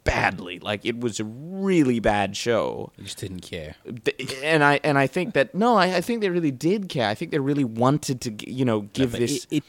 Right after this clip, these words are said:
Speaker 2: didn't care
Speaker 1: Yeah,
Speaker 2: somehow.
Speaker 1: yeah, and,
Speaker 2: <laughs>
Speaker 1: and the show was just very, very light. And I use this word a lot because I think we just, it, it's a show that's like, oh, you know,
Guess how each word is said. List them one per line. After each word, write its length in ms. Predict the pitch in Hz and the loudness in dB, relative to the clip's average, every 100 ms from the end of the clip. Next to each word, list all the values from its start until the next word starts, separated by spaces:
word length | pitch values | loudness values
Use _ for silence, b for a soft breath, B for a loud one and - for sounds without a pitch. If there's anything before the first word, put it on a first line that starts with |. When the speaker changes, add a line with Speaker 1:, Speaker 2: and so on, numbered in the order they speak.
| - | -6
Speaker 2:
didn't 340 | 95 85 - | -8 -8 -12
care 260 | - 175 - | -12 -8 4
Speaker 1:
Yeah, 120 | 139 139 | 6 8
Speaker 2:
somehow. 100 | 165 | 8
Speaker 1:
yeah, 360 | 180 170 117 | 10 10 8
and, 240 | 98 127 127 | 6 2 2
Speaker 2:
<laughs> 40 | |
Speaker 1:
and 160 | 143 143 | 2 4
the 40 | |
show 340 | 139 - 175 165 | 4 6 6 8
was 160 | 143 | 6
just 180 | 131 120 | 2 -4
very, 520 | 110 113 127 123 123 | -6 0 2 4 2
very 220 | 110 117 | 0 -4
light. 600 | 104 104 113 117 - - 107 | -4 -6 -6 -8 -12 -14 -10
And 100 | 113 | -6
I 40 | |
use 220 | 123 127 | -4 -4
this 180 | 123 120 | -4 -4
word 160 | 127 113 | -2 -2
a 40 | |
lot 260 | 110 127 - | 0 -2 -2
because 240 | 117 110 | -6 -6
I 80 | 110 | -6
think 180 | 120 110 | -6 -6
we 100 | 110 | -6
just, 240 | 110 - b b b - | -6 -8 b b b -6
it, 160 | 127 - | -4 -4
it's 180 | 123 | -2
a 60 | 127 | 0
show 220 | - 151 | 4 4
that's 180 | 131 - | 4 0
like, 160 | 104 104 | -2 6
oh, 180 | 196 101 | 6 6
you 120 | 110 | 4
know, 200 | 98 | -2